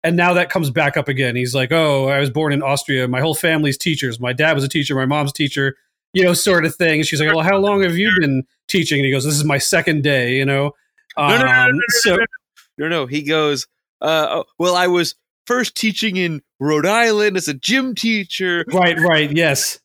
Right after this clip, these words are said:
Speaker 2: "Then I taught psychology in, like, you know, Albuquerque." He's, like,
Speaker 1: Correct, yes.
Speaker 2: all over the map, like, like a
Speaker 1: Yeah,
Speaker 2: teacher
Speaker 1: and he sort of
Speaker 2: in
Speaker 1: says
Speaker 2: grade.
Speaker 1: something along the lines of, like, "I realized, like, I couldn't help students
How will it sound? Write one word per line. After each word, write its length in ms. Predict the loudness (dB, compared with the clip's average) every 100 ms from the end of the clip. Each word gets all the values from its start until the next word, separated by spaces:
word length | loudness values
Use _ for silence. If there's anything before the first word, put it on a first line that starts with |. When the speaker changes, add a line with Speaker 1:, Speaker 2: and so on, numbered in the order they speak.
| 0
Speaker 2:
"Then 100 | 2
I 120 | 2
taught 380 | 2 0 0 0
psychology 1080 | -2 0 0 2 2 2 0 0 0 0
in, 80 | 0
like, 300 | 0 -2 -2
you 100 | -2
know, 200 | 0 0
Albuquerque." 1120 | 2 0 0 -2 2 2 0 -2 -2 0 -2 -4 -4 -2
He's, 140 | 0
like, 200 | 0 -2
Speaker 1:
Correct, 540 | -4 2 4 4 2 0
yes. 300 | 2 4 4
Speaker 2:
all 280 | 4 4 4
over 100 | 4
the 100 | 2
map, 420 | 2 2 0 0
like, 240 | -2 -2 -8 -4
like 180 | 0 0
a 40 |
Speaker 1:
Yeah, 320 | 0 2 4 4
Speaker 2:
teacher 20 |
Speaker 1:
and 60 | 4
he 100 | 2
sort 260 | 2 2 0
of 80 | 0
Speaker 2:
in 80 | -2 -2
Speaker 1:
says 280 | 0 2 4
Speaker 2:
grade. 20 | 4 4
Speaker 1:
something 80 | 2
along 120 | 2
the 80 | 0 0
lines 180 | 0 0
of, 100 | 0
like, 260 | 0 0
"I 60 | 2
realized, 840 | 2 2 2 2 2 2 0 -2
like, 320 | 0 0 0 -2
I 100 | -4
couldn't 300 | 0 -2 -2
help 300 | -2 -2 -2
students 760 | -6 -2 0 0 0 -2 -6